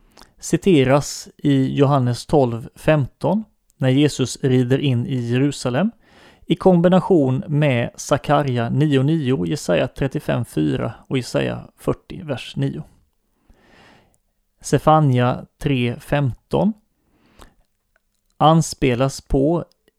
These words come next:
i Matteus tjugosju fyrtiotvå och Markus femton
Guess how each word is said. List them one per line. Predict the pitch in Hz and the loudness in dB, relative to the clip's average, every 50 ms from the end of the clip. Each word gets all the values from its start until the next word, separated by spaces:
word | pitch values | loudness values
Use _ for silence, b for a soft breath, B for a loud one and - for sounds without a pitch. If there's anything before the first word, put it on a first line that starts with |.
| _ _ | _ _
i | - 147 139 123 120 117 117 117 - _ _ _ _ _ - - _ | 2 2 2 2 0 -2 -4 -6 -8 _ _ _ _ _ -20 -20 _
Matteus | _ 139 135 135 - - 160 143 131 127 117 - | _ 0 0 0 2 2 2 2 2 2 0 -2
tjugosju | - 139 - - 147 131 113 | -4 -4 0 0 0 0 0
fyrtiotvå | - - - - 131 - - - 143 139 160 202 220 196 - _ | -2 -8 -10 -10 -12 -10 -8 -4 -2 -2 0 0 -2 -4 -6 _
och | - - - 165 | -8 -2 2 4
Markus | 175 180 151 127 113 - - - 135 - - | 4 4 4 4 0 -2 -4 -4 -4 -4 -2
femton | - - 151 151 139 - - - 123 117 120 120 120 - | 0 0 0 2 0 -2 -4 -6 -4 -4 -6 -6 -10 -12